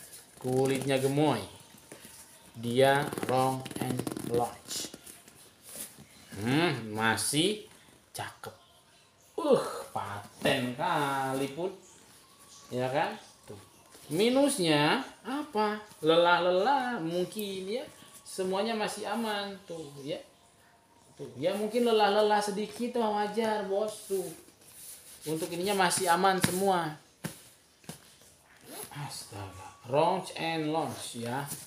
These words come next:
Katakanlah ya, lelah-lelah sedikit ya tuh. Ini masih aman ya. Tuh,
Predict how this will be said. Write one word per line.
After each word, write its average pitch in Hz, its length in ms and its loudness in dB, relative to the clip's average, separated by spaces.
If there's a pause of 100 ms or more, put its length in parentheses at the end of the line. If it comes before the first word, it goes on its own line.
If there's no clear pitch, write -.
(240)
Katakanlah 156 720 -4
ya, 180 320 -2
lelah-lelah 120 640 0
sedikit 101 960 -12
ya 123 240 -6
tuh. - 160 -20 (560)
Ini 208 160 -4
masih 196 240 -2
aman 220 240 2
ya. 160 240 6 (320)
Tuh, - 160 -14